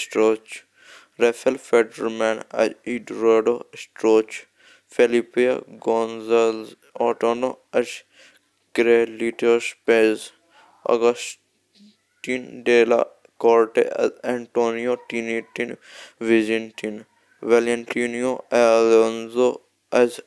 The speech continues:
अल्फ्रेडो Pancho डेल गोड, Simon Hemp as जोस Luis Fernando कोटिकियन। तो चलिए फिर इस movie के plot के बारे में हम जान लेते हैं।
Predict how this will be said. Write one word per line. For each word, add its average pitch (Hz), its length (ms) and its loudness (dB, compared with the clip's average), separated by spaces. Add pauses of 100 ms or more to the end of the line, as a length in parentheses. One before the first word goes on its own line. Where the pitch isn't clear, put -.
(120)
अल्फ्रेडो 117 880 2 (880)
Pancho 113 420 0 (220)
डेल 110 440 2 (120)
गोड, 104 240 2 (300)
Simon 127 500 -2
Hemp 120 360 -2 (160)
as 117 300 0
जोस 120 260 4 (340)
Luis 117 220 0 (1200)
Fernando 123 480 2 (200)
कोटिकियन। 113 920 -2 (2750)
तो 110 80 -8
चलिए 127 220 2
फिर 151 220 -2
इस 143 100 -8
movie 143 280 -2
के 131 140 -6
plot 123 400 2
के 131 60 -2
बारे 127 200 2
में 127 100 -6
हम 127 180 -8
जान 107 280 0
लेते 101 260 -4
हैं। 120 160 -12